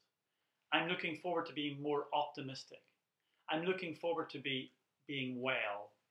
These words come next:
So these particular specific aspirations, which are intrapersonal because they only involve you, the individual, and do not involve anybody else. Now, we reasoned,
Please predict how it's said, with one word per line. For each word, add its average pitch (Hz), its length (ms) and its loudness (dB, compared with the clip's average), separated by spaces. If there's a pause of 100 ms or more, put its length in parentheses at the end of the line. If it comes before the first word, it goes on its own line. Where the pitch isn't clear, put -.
(240)
So 160 140 -4
these 160 360 -4 (400)
particular 247 600 0
specific - 840 -2 (360)
aspirations, 139 1000 -2
which - 200 -4
are 120 180 -4 (140)
intrapersonal 180 920 0
because 139 240 -4
they 131 120 -6 (100)
only 202 240 4
involve 127 440 -2
you, 151 280 -2 (420)
the 139 80 -2
individual, 131 680 -2
and 139 180 -16
do 139 160 -6
not 135 220 0 (440)
involve 127 320 -4
anybody 120 480 -10
else. - 320 -20 (1080)
Now, 185 100 0
we 277 120 6
reasoned, 208 640 0